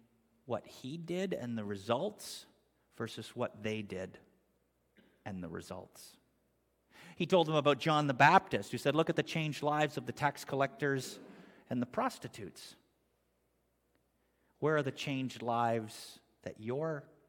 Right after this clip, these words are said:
producing? In other words, he came from God. That's where he got his authority from, because people were changing their lives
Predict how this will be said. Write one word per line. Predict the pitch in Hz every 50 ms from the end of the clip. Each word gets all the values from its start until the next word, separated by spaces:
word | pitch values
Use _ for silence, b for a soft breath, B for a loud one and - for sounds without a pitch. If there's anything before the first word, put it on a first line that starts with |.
| _ _ _
producing? | - - 202 202 - - - - - - 95 113 123 - _ _ _ _ _ _ _ _ _ _ _ _ _ _ _ _ _ _ _ _ _ b b b b b b b b b b b b b b b b b b
In | 110 113 117 127
other | 151 185 196 196 156
words, | 98 87 - - - - - - - - - _ _ _ _ _ _ _ _ _ _ _ _ _ _ _ _ _ _ _ _ _ _ _ _ _ _ _ _ _ _ _ _ _ _ _ _ _ _ _
he | - - - 180 185 190 185
came | - - 160 156 156 151
from | 131 - - 135 127 120
God. | 110 117 110 107 101 92 87 - - 98 - _ _ _ _ _ _ _ _ _ _ _ _ _ _ _ _ _ _ _ _ _ _ -
That's | 135 143 160 - - -
where | 156 160 151 143
he | 123 - 139 131
got | 120 117 123 120 117 113
his | - 131 113 -
authority | 110 104 - - 147 143 147 147 139 123 117 110
from, | - - - 117 110 104
because | 101 113 110 - - 110 110 -
people | - - 147 143 - 143 135 127
were | 127 120 113
changing | 113 - - - - 123 123 123 120 113 117 117 120 113
their | 113 107 104
lives | 104 104 107 107 107 104 104 104 101 101 -